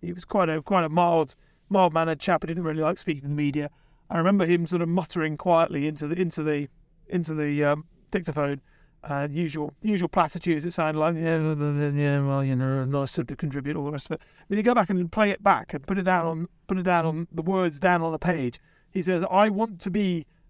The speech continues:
the, the captain of this attack. I want to be the man that the, my, my skipper can throw the ball to. I want to be leading this attack for years to come."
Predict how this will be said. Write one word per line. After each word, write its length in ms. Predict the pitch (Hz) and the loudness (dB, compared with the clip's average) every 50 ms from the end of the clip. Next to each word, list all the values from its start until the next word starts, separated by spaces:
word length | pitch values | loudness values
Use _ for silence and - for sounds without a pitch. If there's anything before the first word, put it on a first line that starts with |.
| _ _ - | _ _ -4
the, 220 | - 180 170 170 165 | -2 -2 -2 -2 -2
the 140 | 165 175 160 | -2 -2 -2
captain 460 | - - - 233 - - - 196 170 | 0 0 0 0 0 0 -2 -4 -4
of 60 | 165 156 | -4 -4
this 180 | 170 156 - | -6 -6 -6
attack. 340 | 175 - - 175 156 - - | -6 -4 -2 -2 -2 -2 -2
I 40 | 165 | -2
want 160 | 170 196 180 | -2 -2 -4
to 40 | 175 | -2
be 80 | 165 180 | -2 -2
the 80 | 175 | 0
man 280 | 170 185 185 175 170 170 | 2 2 2 2 2 0
that 200 | 175 165 160 160 | -2 -2 -4 -4
the, 200 | 160 170 170 170 | -4 -2 -2 -2
my, 260 | 165 165 170 175 175 | -2 -2 0 0 0
my 280 | 175 170 175 175 170 170 | 0 0 0 0 0 -2
skipper 360 | - - - 208 180 - 175 | -2 -4 -4 -4 -2 -2 -4
can 120 | - 160 | -4 -4
throw 200 | 156 - 196 185 | -4 0 0 0
the 60 | 175 175 | 0 2
ball 240 | 190 185 175 175 170 | 2 2 0 0 0
to. 240 | - 160 147 143 151 | -2 -4 -2 -2 0
I 60 | 165 | 0
want 220 | 170 180 175 170 - | 0 0 -2 -6 -6
to 80 | - | -6
be 160 | 156 170 165 | -4 -2 -2
leading 360 | 156 165 185 180 160 170 165 160 | -2 -2 -2 -2 -2 -2 -2 -2
this 140 | 165 - | -4 -6
attack 340 | 170 165 - 185 170 - - | -6 -4 -2 -2 -2 -2 -4
for 140 | - - 160 | -8 -6 -4
years 300 | 156 165 175 170 156 - | -2 0 0 0 0 -2
to 80 | - 185 | -6 -6
come." 340 | - 185 170 143 139 139 | -2 0 0 0 -2 -6